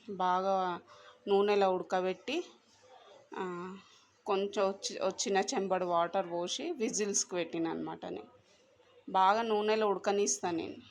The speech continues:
నూనె మొత్తం పైకి తేలిన దాకా ఉడకనిస్తాను అనమాట నూనెలోనే.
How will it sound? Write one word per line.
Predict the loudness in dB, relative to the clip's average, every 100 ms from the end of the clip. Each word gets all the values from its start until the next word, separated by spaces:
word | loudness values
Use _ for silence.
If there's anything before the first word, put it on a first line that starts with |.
| -20 _ _ _ _ _ -20 _ _ _ _ _ _ _ _ -6
నూనె | 0 2 2
మొత్తం | -2 -4 -6 -4
పైకి | -4 -4 -4
తేలిన | -4 -4 -4 -2
దాకా | -2 -2 -4
ఉడకనిస్తాను | -2 -4 -4 -2 -2 -4 -8 -10
అనమాట | -10 -10 -10
నూనెలోనే. | -2 0 0 -2 -2 -4